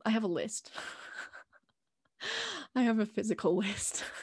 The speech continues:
<laughs> of dream podcast <laughs> guests. Uh, but we'll leave it at that for now.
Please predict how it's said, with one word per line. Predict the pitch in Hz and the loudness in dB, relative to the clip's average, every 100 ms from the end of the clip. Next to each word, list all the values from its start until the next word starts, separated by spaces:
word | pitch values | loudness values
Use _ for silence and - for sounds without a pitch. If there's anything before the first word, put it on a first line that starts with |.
| - - _ _ | -14 -18 _ _
<laughs> | _ _ - 480 466 359 | _ _ -6 -2 -2 0
of | 240 208 | 2 4
dream | 196 202 | 6 6
podcast | 196 208 - - 220 - | 6 4 4 4 4 4
<laughs> | - | 2
guests. | - - - - - - - - - - - - | 2 2 -4 -8 -10 -8 -8 -8 -10 -14 -16 -2
Uh, | - 214 | 6 8
but | 220 | 10
we'll | 294 | 10
leave | 320 302 | 12 12
it | 262 | 12
at | |
that | 220 214 | 10 10
for | 208 | 8
now. | 196 226 | 6 4